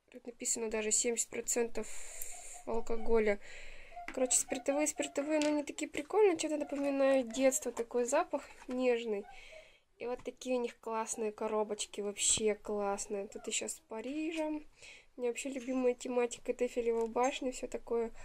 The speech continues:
парижское. А это вот у второй фиолетовой такая вот коробочка была. Сейчас я их выкину, хотя так жалко, они такие прикольные вообще. Ну, в общем, этим сейчас их, можно сказать, поливаюсь, мне не жалко их истратить, они очень-очень дёшево стоят, но тем не менее мне очень нравится.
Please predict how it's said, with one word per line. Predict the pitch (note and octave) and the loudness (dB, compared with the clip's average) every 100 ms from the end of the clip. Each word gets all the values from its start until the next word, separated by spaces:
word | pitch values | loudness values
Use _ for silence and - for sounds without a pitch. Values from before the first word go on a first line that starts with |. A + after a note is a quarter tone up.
| - - - - | -12 -14 -14 -6
парижское. | B3 B3 C#4 - - F5 - D#4 D#4 - - - - - - | -4 -4 -6 -4 -4 -4 -4 -2 -2 -2 -6 -10 -10 -6 0
А | C4+ | 0
это | C#4 C4+ | 2 0
вот | B3+ | 0
у | B3 | -2
второй | - A#3+ A#3 A#3 | -2 0 2 0
фиолетовой | - A#3 A3+ A3+ A3 | 0 0 0 -2 -4
такая | G#3+ A3 A3 G#3+ | -4 -4 -2 0
вот | G#3+ | 0
коробочка | - A3 A3 G#3 - - | -2 -2 -2 -2 -6 -8
была. | G#3+ A3 G#3+ G#3 - - - - - - - - | -4 0 0 -2 -6 2 4 6 4 4 0 0
Сейчас | A#3+ - | -2 0
я | A3 | -2
их | A3 D4 | -2 -4
выкину, | E4 D4 C#4 | 0 2 4
хотя | B3+ | 2
так | B3 C4+ | 2 4
жалко, | D4+ D#4 | 4 4
они | C#4+ C#4+ | 0 -2
такие | - E4 | -4 -4
прикольные | D#4+ E4 - F#4 G4+ G4+ G4 F3+ | -4 -6 -4 2 6 8 6 4
вообще. | E4 - F4 E4+ - - - - - - - | -2 -6 -4 -6 -8 0 2 2 -6 -18 -6
Ну, | D4+ | -4
в | |
общем, | D4+ D4+ D4 | -2 -2 0
этим | D4 C#4+ C4+ | 0 0 0
сейчас | C4 B3 | 0 0
их, | B3+ - | -2 -2
можно | A#3+ | 0
сказать, | B3 - A#3 | 0 0 -4
поливаюсь, | - B3 C#4 F4+ E4 | -2 -2 0 0 0
мне | C4+ | -2
не | B3 A#3 | 0 2
жалко | C4+ D#4 D#4 C4 | 4 4 2 0
их | - | 0
истратить, | B3 - C#4 D#4 D#4+ D#4+ - | -2 -2 2 2 2 -4 0
они | A#3+ B3+ | 2 2
очень-очень | B3 - B3+ B3 A#3+ | 2 2 0 0 0
дёшево | A#3+ B3 B3 A#3+ | 0 -2 -2 -6
стоят, | - D#4+ F4 E4 | -4 0 0 0
но | C4 C4 | -4 -2
тем | B3+ A#3+ | -2 -2
не | A#3+ | -2
менее | C#4 D4 A3+ | 0 0 0
мне | A3 B3+ | 0 0
очень | - A3 | -2 -6
нравится. | G3+ G#3 G3 - | -4 -4 -6 -10